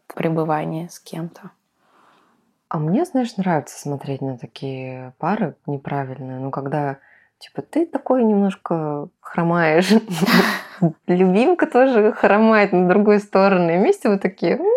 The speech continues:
Speaker 2: тра-ля-ля, <laughs> нам классно, мы хромоту друг друга как-то, если не компенсируем, то не замечаем при таких раскладах".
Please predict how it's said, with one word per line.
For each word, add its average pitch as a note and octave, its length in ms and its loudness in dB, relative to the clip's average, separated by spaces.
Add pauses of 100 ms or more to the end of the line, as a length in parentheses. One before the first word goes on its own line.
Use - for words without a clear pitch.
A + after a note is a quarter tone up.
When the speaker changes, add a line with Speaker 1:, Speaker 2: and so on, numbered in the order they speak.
(140)
Speaker 2:
тра-ля-ля, A3 720 4
<laughs> - 60 -2
нам C4+ 200 2
классно, F#3 520 2
мы A#3+ 400 -2
хромоту G3 520 2
друг F#3+ 260 2
друга F#3 300 2
как-то, D3+ 840 -4
если D#3+ 260 -6
не E3+ 100 0
компенсируем, E3 840 -2
то D3+ 720 -2
не D3 160 0
замечаем D#3 640 -2
при - 160 -14
таких B2+ 460 -8
раскладах". A#2+ 760 -8